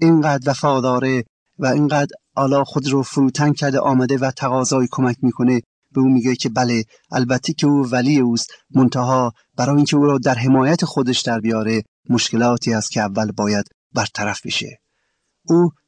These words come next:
مشکلی در پیش داشت و اون اینکه شوهر نعومی که فوت شده بود،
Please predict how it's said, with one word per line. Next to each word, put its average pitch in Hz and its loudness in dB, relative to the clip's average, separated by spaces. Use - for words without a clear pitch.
مشکلی 151 0
در 95 -4
پیش 101 0
داشت - -8
و 120 2
اون 127 4
اینکه 143 4
شوهر 156 2
نعومی 156 6
که 151 -2
فوت 180 2
شده 135 -2
بود، 139 2